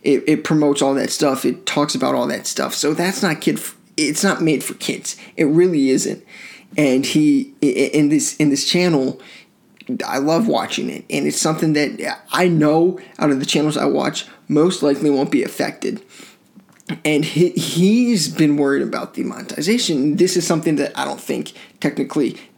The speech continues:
Dead Meat needs to worry about. Um, but it's still, it's still eye-raising for these other channels that I watch, like, um, Markiplier, PewDiePie, Jacksepticeye, which are highly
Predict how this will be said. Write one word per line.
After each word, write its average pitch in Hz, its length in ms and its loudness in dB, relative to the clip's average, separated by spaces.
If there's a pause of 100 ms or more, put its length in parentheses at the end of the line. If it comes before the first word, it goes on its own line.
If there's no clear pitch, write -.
Dead 147 180 4
Meat 156 320 0
needs 147 420 -2
to 123 380 -2
worry 165 360 2
about. - 440 -4 (580)
Um, 120 560 -2 (320)
but 143 460 2 (360)
it's 151 220 2
still, 165 680 2 (720)
it's 160 200 0
still 165 500 2
eye-raising 156 640 0
for 147 180 -2
these 147 260 0
other 170 240 2
channels 143 380 -2
that 139 120 -4
I 117 60 -2
watch, 123 380 -4
like, - 340 -6 (400)
um, 123 380 -4
Markiplier, 151 920 -4
PewDiePie, - 920 -2
Jacksepticeye, 160 720 -2
which 151 200 0
are 139 100 0
highly 156 720 0